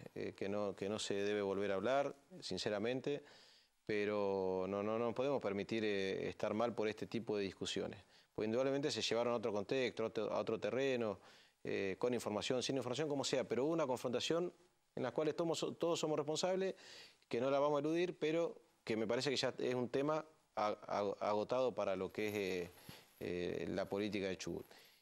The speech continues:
Y en ese contexto, eh, en estas experiencias que vivimos como,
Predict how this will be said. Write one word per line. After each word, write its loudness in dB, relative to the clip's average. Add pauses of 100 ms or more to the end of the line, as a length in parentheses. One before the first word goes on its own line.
Y -2
en 0
ese 0
contexto, -2
eh, 0 (600)
en 0
estas 0
experiencias -2
que -4
vivimos 0
como, -2